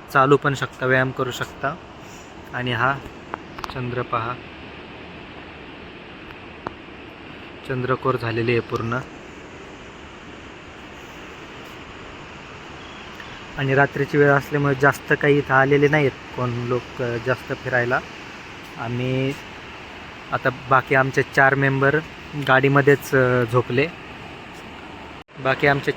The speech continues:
चार मेंबर गाडीमध्येच झोपले आणि आम्ही तीन जण इकडे बीचवरती आलो. तर ते दोघे जण आता तिथे झोपलेले एक ठिकाणी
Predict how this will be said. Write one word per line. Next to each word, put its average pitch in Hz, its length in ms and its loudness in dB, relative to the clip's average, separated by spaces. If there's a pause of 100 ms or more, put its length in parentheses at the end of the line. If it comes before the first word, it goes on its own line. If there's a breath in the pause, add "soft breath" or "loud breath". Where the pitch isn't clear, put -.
चार 143 160 8
मेंबर 147 320 4
गाडीमध्येच 147 560 6
झोपले 131 300 -2
आणि 131 280 -8
आम्ही 127 180 -4 (120)
तीन 143 200 2
जण 143 160 4
इकडे 135 220 0
बीचवरती 135 540 2
आलो. 131 200 0 (540)
तर 131 160 2 (120)
ते 139 60 4
दोघे 135 300 6
जण 135 160 2
आता 131 160 2
तिथे 131 340 0
झोपलेले 135 580 2
एक - 140 -2
ठिकाणी 123 320 -4